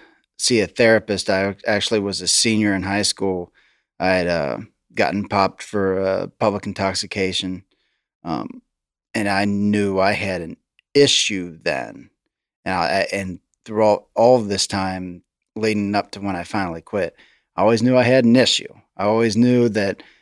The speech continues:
I abused alcohol, that I had, that I went full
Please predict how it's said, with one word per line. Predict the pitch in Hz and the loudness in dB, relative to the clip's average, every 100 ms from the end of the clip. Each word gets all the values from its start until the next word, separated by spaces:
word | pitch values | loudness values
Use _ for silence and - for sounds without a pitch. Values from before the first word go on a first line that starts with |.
| _ - | _ -2
I | 98 | 0
abused | 95 92 - _ 131 131 110 - | 0 -6 -14 _ 6 6 6 0
alcohol, | 78 80 80 82 80 76 | -4 -6 -14 -6 -4 -4
that | 90 90 | -4 -4
I | 90 | -2
had, | 95 98 104 101 98 95 _ _ _ _ _ _ _ - | -4 -4 -4 -2 -4 -8 _ _ _ _ _ _ _ -4
that | 92 - _ _ | -2 -4 _ _
I | 120 113 | -2 0
went | 101 95 | 0 -2
full | - 123 110 | -8 -6 -6